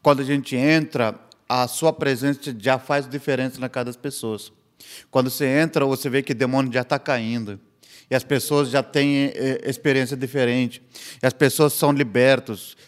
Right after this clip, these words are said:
As pessoas sentem um mover diferente. Mesmo que você não fala que você é um cristão, fala, "Ó, eu cheguei da tal igreja, né, viemos aqui visitar." A gente não fala nada disso.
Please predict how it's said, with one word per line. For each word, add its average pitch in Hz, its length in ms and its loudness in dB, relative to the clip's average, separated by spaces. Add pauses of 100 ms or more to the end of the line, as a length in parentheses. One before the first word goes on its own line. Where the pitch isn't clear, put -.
As 131 100 0
pessoas 147 380 0
sentem 170 440 0
um 156 40 0
mover 135 380 4
diferente. 113 600 -2 (460)
Mesmo 208 360 2
que 208 120 -2
você 190 140 0
não 175 180 2
fala 170 380 2
que 170 100 -6
você 147 160 -4
é 147 40 -2
um 139 40 -4
cristão, 143 480 -6
fala, 175 180 -4
"Ó, 139 340 -2 (340)
eu 143 220 -2
cheguei 147 340 -4
da 151 80 -6
tal 156 220 0
igreja, 123 760 -6 (380)
né, 139 240 0
viemos 143 340 -2
aqui 139 140 -10
visitar." 131 300 -4
A 135 40 0
gente 160 240 -4
não 190 100 -2
fala 196 220 -4
nada 214 260 -4
disso. 135 380 -8